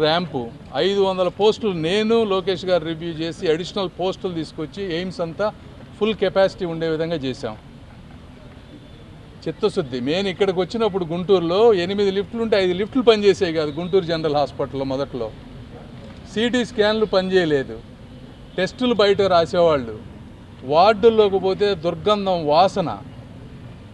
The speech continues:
అలాంటి పరిస్థితులు. ఐదేళ్ళు మీరే ఉన్నారుగా. సరే, నువ్వు పదిహేడు కాలేజీలు కట్టావు, తర్వాత దాని గురించి నేను విడిగా మాట్లాడతాను. ఉన్న కాలేజీలని నువ్వు చేయలేనప్పుడు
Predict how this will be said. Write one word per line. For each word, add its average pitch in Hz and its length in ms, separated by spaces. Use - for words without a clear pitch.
అలాంటి 190 360
పరిస్థితులు. 185 500
ఐదేళ్ళు 214 340
మీరే 196 260
ఉన్నారుగా. 190 340
సరే, 175 240
నువ్వు 180 200
పదిహేడు 156 360
కాలేజీలు 175 360
కట్టావు, 156 260
తర్వాత 131 320
దాని 139 180
గురించి 170 220
నేను 143 120
విడిగా 170 220
మాట్లాడతాను. 117 540
ఉన్న 220 120
కాలేజీలని 226 640
నువ్వు 190 240
చేయలేనప్పుడు 175 680